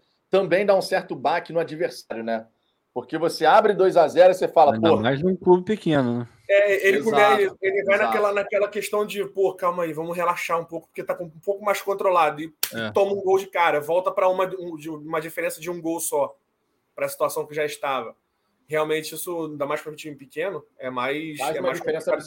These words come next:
Speaker 1: absurda.
Speaker 3: segurar.
Speaker 1: Faz uma diferença absurda, absurda.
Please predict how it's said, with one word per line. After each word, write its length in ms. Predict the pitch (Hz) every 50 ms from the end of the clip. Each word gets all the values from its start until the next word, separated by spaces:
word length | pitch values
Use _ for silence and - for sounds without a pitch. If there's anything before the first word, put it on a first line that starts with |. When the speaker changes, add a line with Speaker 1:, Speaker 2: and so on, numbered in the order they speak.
| 147 135
Speaker 1:
absurda. 100 | 127 117 110
Speaker 3:
segurar. 300 | 156 156 143 131 - - _ _ _ _ _ _ _ _ _ _ _ _ _
Speaker 1:
Faz 260 | _ - 139 156 151
uma 140 | 160 165 156
diferença 600 | 151 - - 156 139 143 156 156 - 170 156 - -
absurda, 880 | 156 185 180 160 165 190 185 - - - 185 202 160 123 110 - - _ -
absurda. 680 | - 143 147 139 - - 147 147 120 - 98 90